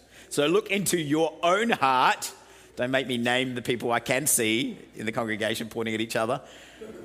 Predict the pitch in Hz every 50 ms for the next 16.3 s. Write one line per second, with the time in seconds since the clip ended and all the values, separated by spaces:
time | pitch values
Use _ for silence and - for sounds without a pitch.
0 | - - - - - - - - - - 127 147 190 185 - 175 165 - 147 147
1 | 139 - 135 143 143 151 170 165 131 139 127 117 113 107 104 104 - - 120 120
2 | 120 123 - 127 127 127 127 123 117 113 113 113 113 113 - - 107 95 - -
3 | - - - - - - - - - - - - - _ _ - - 127 147 165
4 | 170 151 - 147 143 151 151 135 120 117 117 123 - - - - - - - -
5 | - _ _ _ _ _ _ - 143 156 - 156 156 139 131 147 175 175 175 175
6 | 165 165 170 - 180 170 165 170 170 156 143 143 143 - 143 - - - - 139
7 | - 139 - - - - - - - _ _ _ - - - - - - - 170
8 | 147 - 120 - - - - - - - - - 165 - - - - - - -
9 | - - - - 226 240 233 220 170 131 120 - - - - - - - - -
10 | - - - - - - - - - - - - - - - - 143 147 143 131
11 | 120 113 110 - - - - - - - - - 123 - - - - - 165 160
12 | - 170 147 135 143 139 127 135 127 - 165 151 135 139 123 120 117 - 185 180
13 | 175 143 139 - - 175 170 165 - - 156 143 - - 165 156 151 147 143 -
14 | 135 127 117 - - 117 113 113 - - - - 143 139 147 143 - 143 135 131
15 | 120 110 104 107 120 120 120 117 110 - - 110 - - 110 104 107 - 104 101
16 | 101 92 - - -